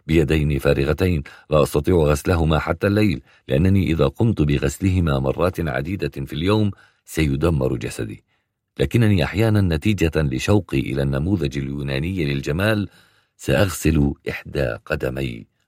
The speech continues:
أو رقبتي، وفي الأسبوع التالي أغسل قدمي الأخرى وذراعا واحدة. وعندما يأتي أحد الأعياد الدينية سأغسل صدري وقدمي،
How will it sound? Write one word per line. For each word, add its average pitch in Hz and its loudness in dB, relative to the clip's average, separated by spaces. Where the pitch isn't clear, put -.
أو 113 -4
رقبتي، - -6
وفي 120 2
الأسبوع 104 4
التالي 87 2
أغسل 78 0
قدمي 73 2
الأخرى 90 0
وذراعا 78 0
واحدة. 73 -2
وعندما 71 2
يأتي 62 0
أحد 65 -2
الأعياد 67 0
الدينية 87 0
سأغسل 65 -2
صدري 95 0
وقدمي، 104 0